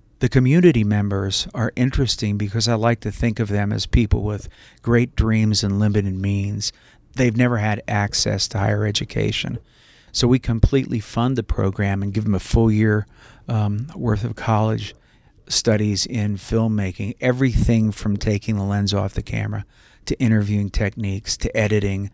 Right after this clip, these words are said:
uh, to filming, to adding music to it and making films. And then it culminates at the end of the year with a screening here on campus, on the university campus,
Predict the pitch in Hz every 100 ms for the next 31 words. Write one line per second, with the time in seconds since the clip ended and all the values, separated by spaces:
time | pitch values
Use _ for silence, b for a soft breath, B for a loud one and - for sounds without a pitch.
0 | b b b - 104 98 107 - - 113
1 | 107 104 101 101 95 b b b - -
2 | 107 104 107 113 117 113 110 - 101 101
3 | 98 - 107 98 98 107 104 - 117 110
4 | 101 - 107 107 - - 127 127 117 110
5 | 104 113 117 104 107 104 101 107 107 107
6 | b b b b 113 113 - - 120 127
7 | 139 104 98 92 123 110 101 98 - 120
8 | 120 - 90 - 104 104 101 107 113 113
9 | 110 110 110 110 110 -